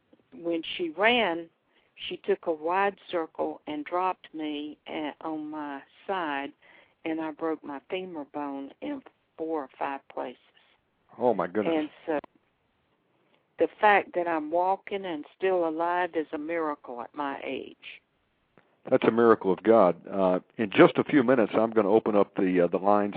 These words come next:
Speaker 2: for anybody who'd like to have, uh, a question, uh, asked to Doctor Holliday. Uh, if you would like to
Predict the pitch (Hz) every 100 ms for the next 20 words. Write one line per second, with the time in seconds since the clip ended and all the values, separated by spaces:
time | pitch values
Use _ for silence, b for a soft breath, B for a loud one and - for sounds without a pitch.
0 | - 95 104 98 98 95 95 95 98 95
1 | 92 90 90 87 - b b b - 90
2 | - 107 - 104 95 - _ - 92 90
3 | 90 - 101 92 - 98 90 b b b
4 | - 107 104 101 90 117 110 92 92 95
5 | 101 107 98 92 117 123 104 107 110 -
6 | 107